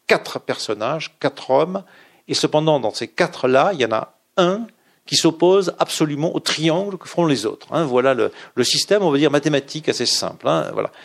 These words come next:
Et bien sûr, Pascal est sensible au fait qu'il y ait ces trois plus chers amis, hein. C'est une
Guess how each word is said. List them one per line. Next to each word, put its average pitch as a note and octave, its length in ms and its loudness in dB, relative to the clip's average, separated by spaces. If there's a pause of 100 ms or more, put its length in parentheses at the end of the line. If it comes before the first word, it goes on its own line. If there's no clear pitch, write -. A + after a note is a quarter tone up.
(180)
Et D#3+ 120 4
bien B2+ 180 2
sûr, G3+ 220 0
Pascal F3 460 2
est D3+ 60 0
sensible C#3+ 520 0
au A#2 100 -2
fait F3 420 -2 (340)
qu'il C3 200 -10
y C3 120 2
ait F3+ 200 2
ces - 200 -2
trois - 640 4
plus A#2+ 120 -8
chers A2+ 260 0
amis, G2 260 -2 (100)
hein. D#3+ 100 0
C'est D3 240 -2
une A#2+ 160 0